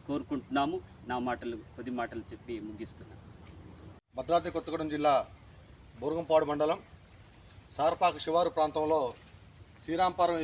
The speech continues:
Speaker 2: శ్రీరాంపురం ఎస్టీ కాలనీ యందు దాదాపు నలభై సంవత్సరాలు పైబడి ఇక్కడ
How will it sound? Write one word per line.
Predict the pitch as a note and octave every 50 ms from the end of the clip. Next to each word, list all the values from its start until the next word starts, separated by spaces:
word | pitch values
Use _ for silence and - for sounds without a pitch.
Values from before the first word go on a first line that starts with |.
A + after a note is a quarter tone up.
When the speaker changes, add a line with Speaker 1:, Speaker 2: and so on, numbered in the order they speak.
| C#3+ - -
Speaker 2:
శ్రీరాంపురం | - E3+ F3+ F3 - F3 E3+ E3 D3
ఎస్టీ | - - F3+ E3
కాలనీ | F3 E3 E3 D#3+ D#3+ D#3
యందు | D#3 D#3 D#3+ E3 D3 C3+ C3+ - - - - - - - - -
దాదాపు | C3+ D3 E3 F3+ F3+ F3 E3+ D#3+ D#3
నలభై | D#3 E3+ E3+ E3 D#3 -
సంవత్సరాలు | D#3 D#3+ E3 D#3 F#3+ F#3 E3+ -
పైబడి | D#3 D#3+ E3 E3 E3 D#3+ D#3+ D3
ఇక్కడ | C#3 - D#3